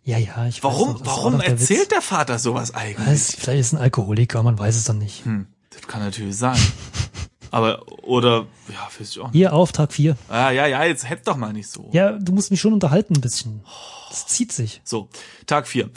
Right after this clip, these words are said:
Speaker 2: Am Morgen kam der König wieder. Er sah das viele Gold, er freute sich. Der König, äh, der König wollte aber noch mehr Gold. Er führte die Tochter zum Müller, nee, vom Müller wieder in einen anderen Raum. Der Raum war noch größer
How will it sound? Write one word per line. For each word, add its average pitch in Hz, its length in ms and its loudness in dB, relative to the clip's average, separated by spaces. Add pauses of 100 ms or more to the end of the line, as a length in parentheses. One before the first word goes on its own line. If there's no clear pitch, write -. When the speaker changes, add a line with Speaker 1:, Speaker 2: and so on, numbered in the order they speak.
(140)
Speaker 2:
Am 147 160 4
Morgen 214 320 4
kam 143 220 0
der 120 100 2
König 131 380 -6
wieder. 110 360 -4 (220)
Er 123 120 0
sah 120 180 4
das 120 160 0
viele 110 200 -2
Gold, 123 560 0
er 208 120 -2
freute 113 440 0
sich. - 420 -16 (360)
Der 120 80 0
König, 151 580 2
äh, 85 140 -8 (720)
der 117 100 4
König 143 560 0
wollte 123 300 4
aber 110 220 -2
noch 120 340 0
mehr 107 240 -6
Gold. 90 360 -6 (180)
Er 117 100 -4
führte 165 300 -2
die 120 140 -4
Tochter 123 500 -2
zum 110 400 -4
Müller, 117 420 -4
nee, 123 160 0
vom 165 340 0
Müller 123 480 2
wieder 123 280 -2
in 123 80 -4
einen 110 180 -6
anderen 113 460 -2
Raum. 101 260 -14
Der 117 140 -6
Raum 147 160 2
war 190 100 6
noch 233 440 2
größer 135 600 4